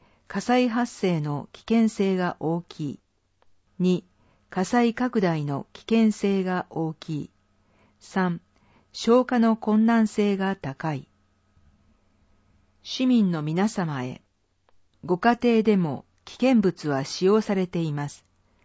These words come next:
身近なものでは、ガソリン、灯油、軽油、塗料、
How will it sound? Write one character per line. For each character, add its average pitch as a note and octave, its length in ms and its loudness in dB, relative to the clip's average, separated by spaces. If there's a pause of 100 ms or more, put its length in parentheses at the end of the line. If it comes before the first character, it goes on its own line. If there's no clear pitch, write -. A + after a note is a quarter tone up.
(440)
身 F#3+ 140 4
近 A#3 240 0
な A3+ 120 4
も G#3+ 120 4
の G#3 160 4
で E3 120 -2
は、 C3 240 -4 (720)
ガ E3 140 -2
ソ G3 220 0
リ F3+ 180 2
ン、 E3 120 -6 (560)
灯 G3+ 320 0
油、 F#3 340 0 (540)
軽 F#3+ 300 2
油、 F3+ 380 2 (640)
塗 A3 200 2
料、 D3+ 360 -2